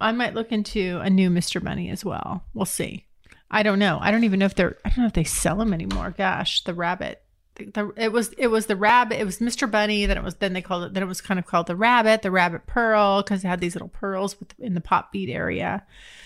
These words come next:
Okay. The next thing is, is just a nice long, I'd say like a six inch, mm, half inch, uh, in diameter.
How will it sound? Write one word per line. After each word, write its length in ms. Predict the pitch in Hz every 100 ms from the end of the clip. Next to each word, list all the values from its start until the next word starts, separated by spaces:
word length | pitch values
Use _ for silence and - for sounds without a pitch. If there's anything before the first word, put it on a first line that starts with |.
| - - - 262
Okay. 340 | 254 - - - -
The 60 | 240
next 360 | 247 302 302 -
thing 240 | 247 214
is, 160 | 196 190
is 140 | 185
just 260 | 262 262 240
a 60 |
nice 580 | 208 202 202 262 - - -
long, 800 | 196 190 180 180 180 185 190 202 - - - _ _ _ _ _ _ _ _ _ - -
I'd 160 | 233
say 160 | - 233
like 180 | 196 190
a 60 |
six 440 | 175 - 254 - -
inch, 1200 | - 214 202 196 - - - - - - - - - - - - - _ _ _ _ _ _ _ 208
mm, 460 | 214 214 214 214
half 340 | - 220 220 247
inch, 560 | 220 196 - - - - -
uh, 300 | 196 175 165 165
in 160 | 233 190
diameter. 1000 | 196 180 185 185 175 175 170 175 170